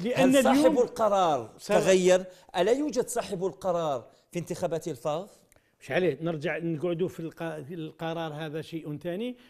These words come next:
Speaker 1: ولكن الانتخابات واضحة اليوم. لماذا واضحة؟ لأن زمان كانوا عندنا، آه، لو كان، كان عندنا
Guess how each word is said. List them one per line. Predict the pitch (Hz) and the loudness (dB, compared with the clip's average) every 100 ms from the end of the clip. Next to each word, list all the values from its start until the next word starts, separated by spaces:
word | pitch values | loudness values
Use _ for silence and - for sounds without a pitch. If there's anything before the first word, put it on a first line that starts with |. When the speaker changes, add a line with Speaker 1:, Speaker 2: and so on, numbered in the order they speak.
| _ | _
Speaker 1:
ولكن | 170 190 185 | -4 -4 -4
الانتخابات | 185 185 185 - 190 226 185 | -6 -6 -8 -8 -6 -6 -4
واضحة | 214 196 185 160 | -4 -4 -6 -8
اليوم. | 131 123 113 123 | -8 -12 -14 -10
لماذا | 165 208 190 | -6 -4 -4
واضحة؟ | 190 196 170 143 226 240 _ _ 170 | -4 -4 -6 -8 -10 -10 _ _ -8
لأن | 202 208 208 | -4 -2 -2
زمان | 156 202 240 233 | -2 -4 -4 -6
كانوا | 208 196 175 | -6 -6 -6
عندنا، | 185 175 185 170 _ _ - | -8 -8 -8 -10 _ _ -10
آه، | 170 170 | -8 -6
لو | 170 | -6
كان، | 160 220 208 196 196 175 | -2 0 0 -2 -4 -4
كان | 190 185 | -4 -6
عندنا | 175 175 180 170 165 | -6 -6 -6 -6 -6